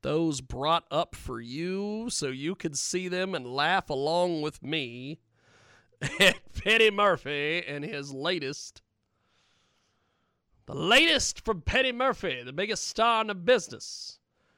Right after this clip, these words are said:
You know, first of all, I need to pick people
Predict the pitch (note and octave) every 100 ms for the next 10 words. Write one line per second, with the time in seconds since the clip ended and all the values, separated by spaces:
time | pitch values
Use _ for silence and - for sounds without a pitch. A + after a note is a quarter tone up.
0 | _ _ _ _ _ _ _ - G#3+ -
1 | D5+ A4+ - G#3+ G#3+ F#3+ A3+ C4 A#3+ F3
2 | - G3 F#3+ - - G#3 F#3+ F#3 E3 C#3
3 | C3